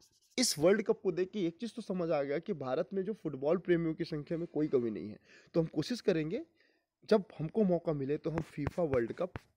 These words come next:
भारत में आयोजित करेंगे, क्योंकि under नाइनटी का, का जो फीफा वर्ल्ड कप है, वो तो भारत में आयोजित होता है,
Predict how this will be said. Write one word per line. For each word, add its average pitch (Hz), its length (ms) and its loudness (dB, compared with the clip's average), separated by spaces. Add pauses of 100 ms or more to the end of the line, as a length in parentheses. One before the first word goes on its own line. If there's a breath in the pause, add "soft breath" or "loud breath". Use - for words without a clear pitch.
भारत 123 320 -6
में 156 160 -8
आयोजित 110 320 -8
करेंगे, 104 360 -8 (320 soft breath)
क्योंकि 185 200 -6
under 147 340 0
नाइनटी 208 340 0
का, 202 120 -8 (540)
का 196 140 2
जो 190 120 0
फीफा 185 340 0
वर्ल्ड 185 240 2
कप 185 240 -4
है, 151 60 2
वो 165 100 0
तो 208 80 -2
भारत 160 340 2
में 190 60 2
आयोजित 180 320 0
होता 220 160 -2
है, 131 120 -6